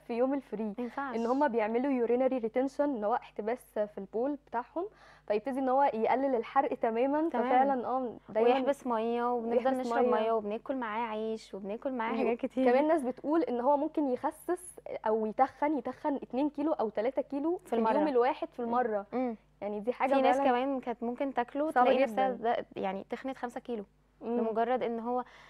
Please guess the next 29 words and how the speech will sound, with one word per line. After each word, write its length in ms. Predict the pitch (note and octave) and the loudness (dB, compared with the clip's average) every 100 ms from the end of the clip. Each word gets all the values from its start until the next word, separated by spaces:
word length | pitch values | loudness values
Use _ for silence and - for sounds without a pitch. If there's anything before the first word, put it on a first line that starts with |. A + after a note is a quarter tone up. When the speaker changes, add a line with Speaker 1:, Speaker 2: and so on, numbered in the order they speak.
| - | -20
Speaker 2:
حبس 340 | - A#3+ B3+ C4 | -4 0 0 -2
مية 140 | B3+ | -4
كتير 220 | C4 C4 | -2 -2
جدًا، 380 | A#3 A#3+ G#3 B3+ | 0 -2 -2 -6
كمية 320 | B3 A3+ A#3+ - | -4 -6 -6 -4
ملح 300 | A#3+ B3+ - | -4 -4 -4
رهيبة 460 | A3+ G#3+ B3+ A3+ A#3 | -6 -4 -4 -2 -2
دخلت 360 | A3 - A#3+ A#3 | -4 -4 -6 -6
الجسم، 420 | G#3 B3 - A#3+ | -4 -4 -4 -10
فهو 560 | - G#3 A3 A#3 A#3 - | -8 -4 0 2 2 0
حاس-، 280 | - A#3 A#3+ | -6 -4 -4
يعني، 400 | A#3+ G3+ F#3+ - - | -4 -4 -6 -8 -8
فهو 280 | A3 A3+ B3 | -4 0 2
حبس 280 | C4 C4+ | 0 0
مية 160 | B3 B3 | -4 -6
فزادت 460 | B3+ A3+ A#3+ A3 - | -4 -2 0 -2 -6
خمسة 280 | A3+ A3+ | -10 -10
كيلو. 280 | G#3+ G#3 F#3 - _ - - - | -12 -10 -12 -14 _ -20 -20 -14
فاليوم 260 | - G#3+ C4+ | -4 0 0
الفري، 440 | D#4+ - B3 B3+ - - - - _ _ _ A3+ | 0 0 0 -2 -6 -16 -20 -20 _ _ _ -4
يعني، 400 | G#3+ G#3+ G#3+ - _ _ - | -2 -2 -6 -10 _ _ -4
احنا، 380 | B3+ D4 C#4 - - _ - | -2 0 0 0 -6 _ -2
أنا، 220 | B3+ B3+ | -2 -2
احنا 180 | - C#4+ | -4 -4
مش 200 | C#4 - | -4 -6
هنحرم 380 | B3+ C#4+ C#4 A#3 | -8 -6 -6 -4
جسمنا 380 | G#3+ - A#3 A#3 | -6 -6 -6 -6
من 180 | G#3+ G3+ | -8 -10
حاجة. 280 | - - | -12 -14